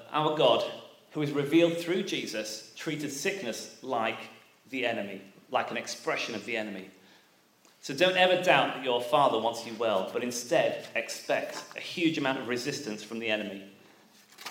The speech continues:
See, I've prayed for hundreds and hundreds of people to be healed, I think. Lots anyway. And I've seen two healings.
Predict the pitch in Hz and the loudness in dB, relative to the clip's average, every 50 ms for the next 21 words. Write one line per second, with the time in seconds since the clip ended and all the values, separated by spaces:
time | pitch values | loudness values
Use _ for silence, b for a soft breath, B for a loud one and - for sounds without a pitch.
0 | - - - - - - - - - - - - - - - - - - - - | -10 -8 -8 -8 -8 -8 -10 -14 -18 -20 -20 -20 -20 -20 -14 -12 -12 -10 -10 -10
1 | - - - - - - - 220 - - - - - - - _ _ _ - - | -12 -12 -12 -14 -16 -18 -18 -10 -4 -2 0 0 -2 -6 -20 _ _ _ -20 -20
2 | B B B B B B B B B B B B B B - - - 190 196 208 | B B B B B B B B B B B B B B -12 0 4 6 6 8
3 | 208 - - 202 180 175 165 - - - - 165 160 139 135 123 - - 131 127 | 6 6 6 6 8 8 6 6 2 0 0 0 2 4 2 2 2 0 -2 -2
4 | - 139 139 131 117 110 107 - - - - - - 120 113 - 123 117 - 113 | 0 0 -2 0 0 0 0 -2 -4 -8 -8 -6 -6 -6 -4 -4 -4 -2 -2 -2
5 | 110 107 - 113 107 110 104 98 95 95 95 - - - - - 110 - 107 98 | -2 -2 -4 -6 -4 0 0 0 0 0 -2 -6 -10 -10 -8 -8 -4 -2 -2 -2
6 | 101 - - - - - b b b b b - 123 113 110 - - 107 101 101 | -2 -4 -8 -16 -18 -20 b b b b b 4 4 4 4 4 0 0 -2 -2
7 | 95 90 92 - - - - - - - - - - - - - - - 135 147 | -2 -4 -6 -8 -10 -14 -18 -20 -20 -20 -20 -20 -20 -20 -20 -20 -6 -2 2 4
8 | 151 147 151 156 180 175 151 123 117 113 113 - - - - 160 156 139 113 127 | 4 4 4 4 6 6 4 4 2 -2 -4 -8 -10 -6 -2 0 0 0 0 0
9 | 117 107 95 92 98 98 - | -2 -4 -4 -6 -8 -10 -12